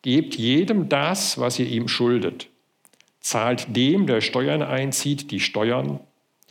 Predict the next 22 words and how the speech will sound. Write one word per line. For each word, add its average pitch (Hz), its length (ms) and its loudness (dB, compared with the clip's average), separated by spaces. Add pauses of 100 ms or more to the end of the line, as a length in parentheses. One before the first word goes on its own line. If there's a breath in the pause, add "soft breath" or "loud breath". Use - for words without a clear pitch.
(360 soft breath)
Zahlt 127 400 0
dem 123 160 2
Zollbeamten 139 840 2
den 110 180 2
Zoll, 156 380 2
erweist 113 640 0
dem 147 240 4
Respekt, 135 680 -2
dem 107 160 2
Respekt 101 560 -2
zusteht, 107 760 -2 (480 soft breath)
und 104 140 -2
erweist 98 600 0
dem 117 340 2
Ehre, 95 560 0 (320)
dem 95 240 -4
Ehre 95 320 -2
zusteht. - 760 -6 (2250 soft breath)
Auch - 200 -4
diese 208 400 2
Schlussfolgerung 151 1080 2
ist - 560 -2